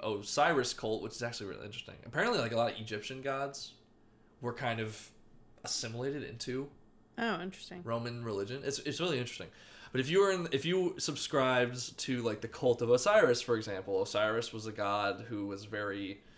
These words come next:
Speaker 1: involved with death. And so you would kind of live your life in accordance with these certain rites and rituals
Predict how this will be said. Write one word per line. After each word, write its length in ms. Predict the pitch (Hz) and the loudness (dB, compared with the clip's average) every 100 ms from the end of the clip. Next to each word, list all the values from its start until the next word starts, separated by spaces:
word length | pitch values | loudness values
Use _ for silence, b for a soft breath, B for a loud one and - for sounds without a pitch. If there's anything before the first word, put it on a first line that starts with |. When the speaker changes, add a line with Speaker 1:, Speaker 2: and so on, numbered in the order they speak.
| b b b b - | b b b b -10
Speaker 1:
involved 480 | 123 123 123 113 | 0 6 8 6
with 160 | 113 - | 2 -2
death. 480 | 117 90 - - - - - - - | -2 -2 -6 -14 -20 -20 -20 -20 -8
And 540 | 123 127 123 120 117 117 | -2 2 2 0 -4 -8
so 440 | - - 143 131 | -8 -4 4 6
you 300 | 120 117 135 139 | 4 4 4 4
would 160 | 131 | 2
kind 180 | - 135 | 0 0
of 100 | 123 | 0
live 240 | 123 127 123 | 0 0 0
your 180 | 123 | 0
life 400 | 117 117 117 117 | 4 4 4 2
in 60 | 120 | 0
accordance 440 | 117 - 117 110 117 | -6 4 4 4 -4
with 100 | 110 | -8
these 140 | 110 | -6
certain 300 | - - 120 | -4 -6 -6
rites 320 | 117 120 113 117 | 0 0 0 -4
and 140 | 113 | -6
rituals 760 | 113 113 110 107 104 110 - | -6 -6 -4 -4 -6 -8 -10